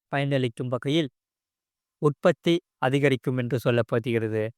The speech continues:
மறக்காம நீங்க லைக் பண்ணிக்கோங்க, சப்ஸ்கிரைப் பண்ணிக்கோங்க, மற்றவர்களுக்கு தெரியப்படுத்தவும் ஷேர் பண்ணிட்டு பாருங்க. அதாவது, ஜி எஸ் டி-யில் தற்போது செய்துள்ள மாற்றங்களால்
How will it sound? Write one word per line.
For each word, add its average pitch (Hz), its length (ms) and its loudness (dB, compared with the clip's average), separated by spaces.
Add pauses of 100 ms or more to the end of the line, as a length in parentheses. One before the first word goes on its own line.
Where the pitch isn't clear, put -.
(200)
மறக்காம 170 480 0
நீங்க 160 200 0
லைக் 131 280 2
பண்ணிக்கோங்க, 127 500 -2 (140)
சப்ஸ்கிரைப் - 580 -6
பண்ணிக்கோங்க, 120 460 -4 (540)
மற்றவர்களுக்கு 151 440 0
தெரியப்படுத்தவும் 127 680 -2
ஷேர் 127 300 -4
பண்ணிட்டு 120 340 -6
பாருங்க. 113 340 -4 (360)
அதாவது, 127 520 2 (760)
ஜி 147 180 0
எஸ் 202 200 4
டி-யில் 147 260 2 (160)
தற்போது 139 480 2 (500)
செய்துள்ள 135 600 2
மாற்றங்களால் 123 720 0